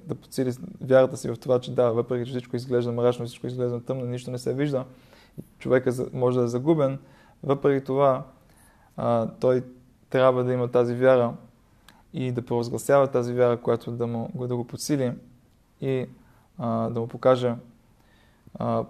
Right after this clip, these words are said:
п-, правилното отношение към нещата. Докато когато става дума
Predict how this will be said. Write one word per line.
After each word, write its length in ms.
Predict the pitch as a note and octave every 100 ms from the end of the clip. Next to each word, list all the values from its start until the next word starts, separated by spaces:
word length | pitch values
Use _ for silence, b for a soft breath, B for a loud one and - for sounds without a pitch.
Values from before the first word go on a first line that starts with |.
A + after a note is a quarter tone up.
| -
п-, 80 | - - -
правилното 580 | B2+ B2+ B2+ B2+ B2 A#2+
отношение 400 | A#2 A#2+ B2+ B2
към 140 | A#2+
нещата. 380 | A#2+ - B2+ - - - _ - -
Докато 380 | E3 C3 B2+ A#2+
когато 300 | B2+ C#3 C#3
става 280 | - C3+ C3
дума 440 | C#3 C#3+ B2+ A#2+